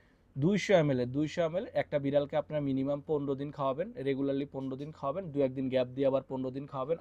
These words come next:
আশা করি ইনশাল্লাহ ওর পশম পড়া বন্ধ হবে, পশমগুলো সিল্কি হবে, সুন্দর হবে এবং শাইনি হবে। এছাড়াও আমি শুরুতে বলেছিলাম যে চিকেন, হান্ড্রেড পার্সেন্ট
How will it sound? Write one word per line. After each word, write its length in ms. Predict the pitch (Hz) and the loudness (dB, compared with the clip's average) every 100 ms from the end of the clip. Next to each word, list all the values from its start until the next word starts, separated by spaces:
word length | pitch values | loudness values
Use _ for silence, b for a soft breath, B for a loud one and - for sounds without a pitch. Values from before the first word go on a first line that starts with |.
| 139 | -6
আশা 140 | 113 131 | -8 -6
করি 120 | 139 131 | -4 -6
ইনশাল্লাহ 400 | - 123 131 175 B B B B | -6 -8 -6 -8 B B B B
ওর 80 | 135 - | -4 -2
পশম 260 | 143 - 139 | -2 -2 -4
পড়া 160 | 143 139 135 | 0 0 0
বন্ধ 180 | 131 131 139 | -2 -2 -4
হবে, 140 | 147 151 - - | -4 -6 -8 -6
পশমগুলো 420 | 131 135 135 139 135 | -6 -4 -2 -2 -2
সিল্কি 300 | 143 135 139 143 | -2 -2 -2 -4
হবে, 140 | 151 165 - | -4 -6 -4
সুন্দর 300 | 147 139 131 | -2 0 0
হবে 140 | 139 175 | 0 0
এবং 100 | 151 160 - | -2 -8 -2
শাইনি 300 | 139 135 123 | 0 2 0
হবে। 140 | 113 120 B B B B - | -4 -8 B B B B -2
এছাড়াও 280 | 160 196 220 190 | -2 2 4 4
আমি 100 | 196 - | 2 -4
শুরুতে 260 | 170 170 185 170 | -2 0 2 2
বলেছিলাম 360 | 170 160 175 175 | 0 0 -4 -4
যে 60 | 156 | -6
চিকেন, 260 | - 160 131 - - - - - - | -6 -6 -6 -10 -20 -20 -20 -18 -6
হান্ড্রেড 340 | 139 139 151 - | -2 0 0 0
পার্সেন্ট 440 | 160 - 175 170 | -4 -4 -4 -2